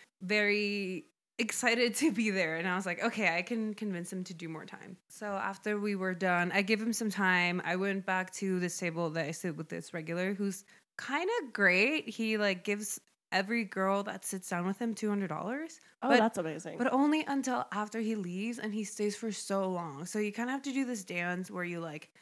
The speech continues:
Speaker 1: sit with him, talk to him, make sure that he remembers that you exist so that when he decides to tip everyone two hundred dollars on a card,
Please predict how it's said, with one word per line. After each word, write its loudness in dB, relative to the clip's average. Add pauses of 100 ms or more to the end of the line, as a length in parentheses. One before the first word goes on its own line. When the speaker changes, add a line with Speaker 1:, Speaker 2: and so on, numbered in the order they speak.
(140)
Speaker 1:
sit -2
with -4
him, 0
talk -2
to -4
him, 2
make -2
sure -2
that 2
he 0
remembers -2
that -6
you -4
exist -6
so -8
that -6
when -4
he -4
decides -8
to -18
tip -12
everyone -8
two -10
hundred -6
dollars -8
on -10
a -12
card, 0